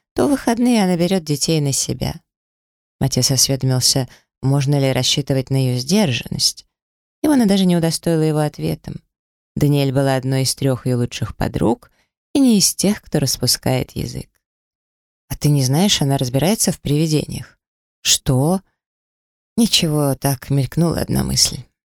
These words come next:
К дверям школы Матиас прибыл в таком радужном расположении духа, что ему пришлось взять себя в руки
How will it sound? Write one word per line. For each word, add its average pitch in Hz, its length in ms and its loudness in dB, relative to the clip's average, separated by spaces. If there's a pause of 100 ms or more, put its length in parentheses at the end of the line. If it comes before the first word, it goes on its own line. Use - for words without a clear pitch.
(1200)
К 156 60 0
дверям 269 300 4
школы 277 400 2
Матиас 220 420 0
прибыл 214 340 0
в - 100 -8
таком 202 300 0
радужном 156 520 0
расположении 143 680 0
духа, 220 480 -2 (300)
что - 180 0
ему 294 140 4
пришлось 220 340 0
взять 190 260 0
себя 151 260 -2
в 139 60 -4
руки 196 420 -2